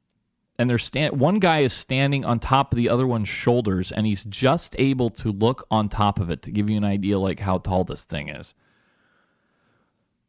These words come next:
So they do think some kook just put it in the ground for, like, you know, art. And obviously this is a sort of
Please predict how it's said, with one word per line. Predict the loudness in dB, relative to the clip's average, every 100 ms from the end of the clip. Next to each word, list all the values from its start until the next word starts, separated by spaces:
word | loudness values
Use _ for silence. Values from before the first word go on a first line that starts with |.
| _ _
So | -4 2 4 4 0 -6 _ _ _ -10
they | 2 2 2
do | 2 0
think | 0 0 0 -2
some | -2 0 2 0
kook | -2 0 2 2 -2 -6 -20 _ _ _ -4
just | 2 4 2 -2 -8
put | 0 2 2
it | 0 0
in | 0
the | 0
ground | 2 2 4 2 0
for, | -2 0
like, | 0 -2 -2
you | 0
know, | 2 0 -2
art. | -2 -2 -4 -12 _ -4
And | 0
obviously | 2 2 2 0 0 0 0 -2
this | -2 -2 0 0
is | 2 2 -2 -8 _ _ _ _ -6
a |
sort | -4 0 2
of | 2 -2